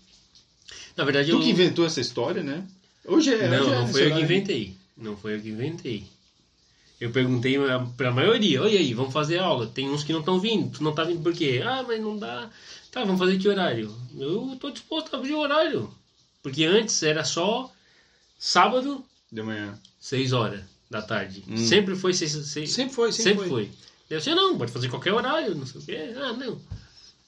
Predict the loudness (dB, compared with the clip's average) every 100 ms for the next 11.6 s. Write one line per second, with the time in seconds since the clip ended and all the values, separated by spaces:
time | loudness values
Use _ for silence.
0 | -4 4 6 6 2 0 -4 -8 -8 -8
1 | -8 -8 -16 _ _ -20 -16 -12 -8 -4
2 | -2 -2 -2 -4 -6 -12 _ _ -20 -16
3 | -10 -8 -6 -8 -6 -6 -4 -6 -10 -20
4 | _ _ _ _ _ _ -20 -20 -20 -20
5 | _ _ -8 -6 -6 -8 -12 _ _ _
6 | -6 -2 2 4 2 2 2 0 -2 0
7 | 4 6 6 6 8 10 8 4 2 2
8 | 0 0 2 4 2 -4 -4 -4 0 2
9 | 2 0 -4 -14 _ _ -6 -6 -4 4
10 | 6 6 4 2 -2 -2 -2 -2 -2 -4
11 | -4 -6 -4 -6 -6